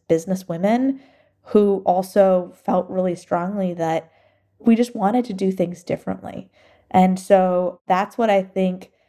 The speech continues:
the power of, like, not being an entrenched industry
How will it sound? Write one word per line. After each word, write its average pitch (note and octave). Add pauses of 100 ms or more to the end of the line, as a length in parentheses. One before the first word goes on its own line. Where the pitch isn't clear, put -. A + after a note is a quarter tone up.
(520)
the G3
power F#3
of, F3
like, E3 (260)
not F3+
being F3+
an F3
entrenched E3+ (400)
industry F3